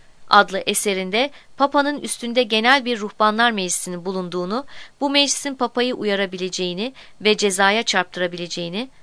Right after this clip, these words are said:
hatta şayet Papa kendini düzeltmezse onu makamından indirebileceğini yazıyordu. Sayfa altı yüz yirmi bir. Bunun gibi aynı şekilde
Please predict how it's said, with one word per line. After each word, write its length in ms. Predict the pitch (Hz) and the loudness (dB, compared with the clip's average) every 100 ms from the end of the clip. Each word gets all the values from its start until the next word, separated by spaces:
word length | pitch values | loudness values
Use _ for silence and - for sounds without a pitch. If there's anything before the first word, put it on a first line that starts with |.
| - | -4
hatta 400 | - 247 - 220 | 0 2 4 4
şayet 460 | 214 240 240 214 - | 4 6 6 4 0
Papa 240 | 208 220 | -2 -2
kendini 460 | 214 202 196 196 190 | 0 0 0 -6 -6
düzeltmezse 760 | 185 196 196 220 214 - 196 254 - - - | 0 2 2 -2 -2 -2 -6 -6 -10 -14 -2
onu 220 | 226 254 | 0 2
makamından 680 | 240 226 233 226 233 254 254 | 0 2 4 4 4 2 2
indirebileceğini 880 | - 190 185 185 196 196 190 190 208 | -2 -6 -4 -4 -2 -4 -4 -4 -2
yazıyordu. 600 | 208 165 180 165 160 - - - - - - - | -4 -2 -2 -2 -4 -10 -14 -20 -20 -20 -20 -14
Sayfa 380 | - 202 180 208 | 2 4 4 2
altı 260 | 185 - | 2 0
yüz 160 | 196 175 | -10 -8
yirmi 280 | 175 165 160 | -8 -8 -10
bir. 200 | - - - - - - - | -14 -16 -20 -20 -18 -16 -4
Bunun 240 | 269 339 359 | 0 2 2
gibi 200 | 254 254 | 2 6
aynı 300 | - 302 254 | 6 6 2
şekilde 540 | 202 - 190 196 | -4 -6 -6 -2